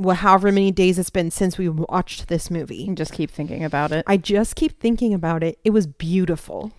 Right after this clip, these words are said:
Speaker 2: It was absolutely gorgeous.
Speaker 1: It was, I know this is, like, such a cliche word to say, but it was breathtaking.
Speaker 2: Mm-hmm.
Speaker 1: It was shot in just the most beautiful way.
Speaker 2: Yeah.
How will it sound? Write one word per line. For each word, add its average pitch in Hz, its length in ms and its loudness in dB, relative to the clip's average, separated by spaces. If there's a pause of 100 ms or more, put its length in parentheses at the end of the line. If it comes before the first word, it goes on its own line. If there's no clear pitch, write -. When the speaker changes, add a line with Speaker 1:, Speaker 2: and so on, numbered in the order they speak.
(140)
Speaker 2:
It - 80 -4
was 269 120 2 (300)
absolutely 170 760 2
gorgeous. 139 520 -4
Speaker 1:
It 226 140 8
was, 262 220 2
I 233 80 4
know 220 200 6
this 269 180 0
is, 320 140 2
like, 311 120 0
such - 200 -6
a 320 40 2
cliche 208 600 0
word 185 380 0
to 208 120 0
say, 190 600 -4 (400)
but 214 100 4
it 202 80 6
was 226 140 2
breathtaking. - 840 -4
Speaker 2:
Mm-hmm. 180 560 -4 (180)
Speaker 1:
It 220 80 4
was 208 180 0
shot - 920 2 (120)
in 214 300 4
just - 640 0
the 233 100 4
most 220 460 2
beautiful 220 840 2
way. - 580 -6 (220)
Speaker 2:
Yeah. 165 340 -4